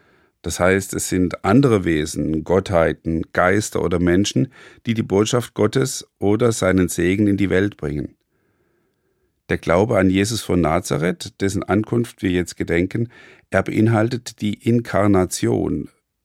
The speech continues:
Wörtlich bedeutet das die Einfleischung Gottes in den Körper eines Menschen. Dies ist ein revolutionärer Glaube,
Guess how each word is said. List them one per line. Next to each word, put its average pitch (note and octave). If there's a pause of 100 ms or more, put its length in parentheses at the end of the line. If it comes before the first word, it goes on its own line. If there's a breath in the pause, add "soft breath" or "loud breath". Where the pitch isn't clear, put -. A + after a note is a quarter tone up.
(100)
Wörtlich F2+ (140)
bedeutet G2
das -
die A2+ (100)
Einfleischung F#2
Gottes C3 (400 loud breath)
in A2+
den A2+
Körper G#2
eines G#2+
Menschen. A2+ (680)
Dies B2+
ist A2+
ein F#2+
revolutionärer A2
Glaube, G#2+